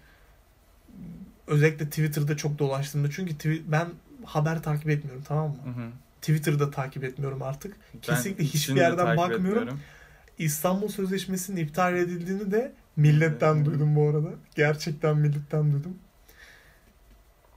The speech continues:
Speaker 1: Abi Twitter'ı
Speaker 2: Hı hı.
Speaker 1: takip ettiğim zamanlarda o kadar çok her gün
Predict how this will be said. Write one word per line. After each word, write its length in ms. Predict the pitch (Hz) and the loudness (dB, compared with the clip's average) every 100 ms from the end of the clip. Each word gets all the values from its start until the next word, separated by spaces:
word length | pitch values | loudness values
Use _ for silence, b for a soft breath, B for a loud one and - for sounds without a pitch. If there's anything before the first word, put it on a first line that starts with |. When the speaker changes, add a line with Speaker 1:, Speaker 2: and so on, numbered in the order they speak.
| _ - | _ -6
Speaker 1:
Abi 360 | 175 175 131 - _ _ _ _ _ _ _ _ _ _ _ - | -2 0 -2 -6 _ _ _ _ _ _ _ _ _ _ _ -6
Twitter'ı 400 | 180 190 - 156 - - - | -2 -2 -2 -4 -6 -18 -6
Speaker 2:
Hı 60 | 156 | -4
hı. 120 | - | 0
Speaker 1:
takip 340 | 147 147 151 | 0 0 0
ettiğim 300 | 156 147 160 | -4 -2 0
zamanlarda 720 | 151 143 131 127 120 127 151 - - | 2 0 -2 -6 -8 -6 -6 -8 -4
o 100 | 147 | -4
kadar 340 | 160 185 226 | -2 -4 -4
çok 280 | 226 208 196 | -4 -6 -6
her 280 | - 202 226 | -8 -6 -4
gün 360 | 220 190 185 | -2 -2 -4